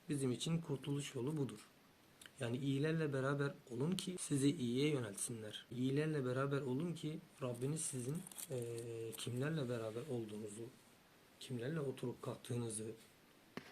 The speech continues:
kimleri kendinize dost edindiğinizi,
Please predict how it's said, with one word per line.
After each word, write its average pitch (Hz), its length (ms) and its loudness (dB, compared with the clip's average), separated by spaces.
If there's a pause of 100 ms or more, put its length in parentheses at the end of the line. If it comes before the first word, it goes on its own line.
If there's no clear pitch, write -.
(100)
kimleri 127 520 6
kendinize 131 580 0
dost 135 300 -2
edindiğinizi, 113 800 -2